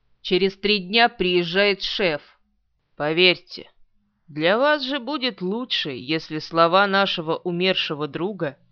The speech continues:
вы скажете нам, а не шефу. Шеф не очень-то мягок. Вы женщина благоразумная. Итак, слушаю".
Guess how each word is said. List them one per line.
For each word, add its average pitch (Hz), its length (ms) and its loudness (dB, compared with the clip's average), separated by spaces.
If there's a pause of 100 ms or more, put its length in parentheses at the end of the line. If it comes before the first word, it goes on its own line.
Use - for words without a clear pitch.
(120)
вы 151 180 -4
скажете 170 520 -2
нам, 165 420 0 (140)
а 147 80 -6
не 147 160 -8
шефу. - 500 -6 (640)
Шеф 220 420 0
не 220 300 -2
очень-то 208 600 -2
мягок. 214 640 -4 (440)
Вы 262 280 0
женщина 330 520 0
благоразумная. 277 1040 0 (580)
Итак, 202 560 2 (220)
слушаю". 214 720 -4